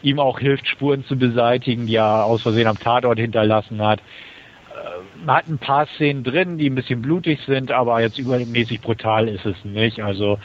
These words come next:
wird locker flockig mit einer Sechzehner davonkommen in Deutschland. Hat einen sehr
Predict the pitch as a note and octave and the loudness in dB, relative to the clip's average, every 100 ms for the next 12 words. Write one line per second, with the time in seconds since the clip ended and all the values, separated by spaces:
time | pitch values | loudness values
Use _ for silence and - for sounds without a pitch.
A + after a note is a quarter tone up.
0 | - - A2+ C3 B2+ B2 B2+ A#2+ A#2+ C#3 | -18 -14 -2 0 2 0 0 0 0 0
1 | A2+ A2+ G#2+ G2 A2+ A2 - A2 G#2+ G2+ | 0 -2 -4 0 0 -2 -4 0 2 2
2 | F#2+ A2+ G#2+ - G#2+ G#2 F#2+ G2 G2+ G#2+ | 0 0 -2 0 0 0 -6 0 2 2
3 | - G#2 G#2 - - - - - D3 D3+ | 2 0 0 -4 -16 -20 -18 -4 -2 0
4 | C#3+ A#2 B2+ C#3 C#3 C3+ | -2 -2 0 2 2 0